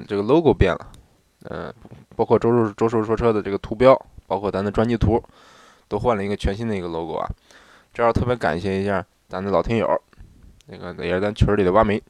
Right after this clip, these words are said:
他是，呃，一个专业的平面设计师，然后帮咱设计了一套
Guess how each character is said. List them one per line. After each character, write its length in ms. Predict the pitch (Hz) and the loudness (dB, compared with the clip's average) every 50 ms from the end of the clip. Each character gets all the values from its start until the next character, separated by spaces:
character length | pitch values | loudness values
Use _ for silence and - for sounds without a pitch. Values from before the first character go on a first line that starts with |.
| _ _ _ - _ _ - | _ _ _ -20 _ _ -8
他 180 | - - 123 123 | 0 2 4 4
是， 640 | 123 123 113 104 98 95 90 85 87 85 - - - - - - - - - - - | 4 2 0 0 0 0 -2 -2 -2 -2 -4 -6 -8 -12 -16 -18 -20 -20 -20 -16 -12
呃， 160 | - 87 85 | -10 -8 -6
一 40 | 87 | -6
个 80 | 101 | -4
专 180 | - - 143 156 | 0 2 2 4
业 120 | 170 156 | 4 4
的 60 | 113 92 | 4 6
平 140 | - - | 6 6
面 120 | 104 101 95 | 4 4 -2
设 80 | - | -2
计 100 | 101 90 | -4 -6
师， 200 | 85 - - 101 - - - - - - - - - - - - _ _ | -6 -4 -4 -6 -6 -8 -20 -20 -20 -20 -20 -20 -20 -20 -20 -20 _ _
然 160 | - 85 90 90 | -6 -4 -2 -2
后 120 | 90 85 | -2 0
帮 180 | - - 98 101 | 4 4 4 4
咱 120 | 101 101 | 4 2
设 180 | - - 120 101 | 2 2 2 2
计 60 | 95 | 2
了 80 | 87 | 2
一 100 | 87 87 | 0 -2
套 180 | 87 - 107 92 | -2 2 2 2